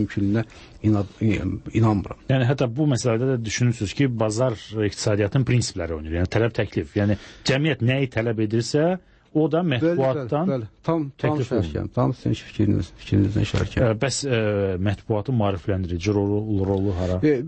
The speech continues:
Speaker 1: bilirsiniz nətər, bizdə ümumiyyətlə mətbuat özü yarananda, tutaq ki, min, e, min səkkiz yüz yetmiş beşinci ildə yarananda, Əzəm bəy də, ümumiyyətlə maarifçi, e, maarifçi, e, qismdə yaranırdı və o da, e, müəyyən dərəcədə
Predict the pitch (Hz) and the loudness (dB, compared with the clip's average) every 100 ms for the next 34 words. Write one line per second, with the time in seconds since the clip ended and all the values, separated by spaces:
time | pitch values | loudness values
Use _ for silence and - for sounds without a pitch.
0 | 160 185 190 202 147 135 127 160 202 190 | -4 -4 -2 -2 0 0 -2 -2 0 0
1 | 170 160 151 - 156 147 139 135 123 104 | 0 2 0 0 -2 0 0 2 4 4
2 | 120 123 123 113 107 120 - 110 - 101 | 4 2 2 0 0 -2 -2 -4 -2 0
3 | 104 101 101 98 95 95 98 101 98 92 | 0 0 0 0 0 0 0 0 0 0
4 | 95 98 101 101 - 92 104 101 104 101 | -2 -2 0 -2 0 0 2 2 2 2
5 | 101 110 117 104 107 104 101 110 127 139 | 2 2 0 0 2 2 2 2 2 2
6 | 131 117 113 113 107 - - 123 123 104 | 2 2 2 0 -4 -12 -4 0 2 0
7 | 110 98 98 107 104 107 - 131 131 - | -2 -2 0 2 2 -2 -2 0 0 0
8 | - - - - - - - - - - | -16 -16 -4 -2 -2 -2 -2 -4 -4 0
9 | 107 110 107 104 104 104 143 139 - 156 | 2 4 2 2 0 0 0 0 2 0
10 | 147 147 - - _ - 110 131 135 143 | 0 -2 -4 -16 _ -6 0 2 4 2
11 | 147 131 117 131 135 | 2 0 0 2 2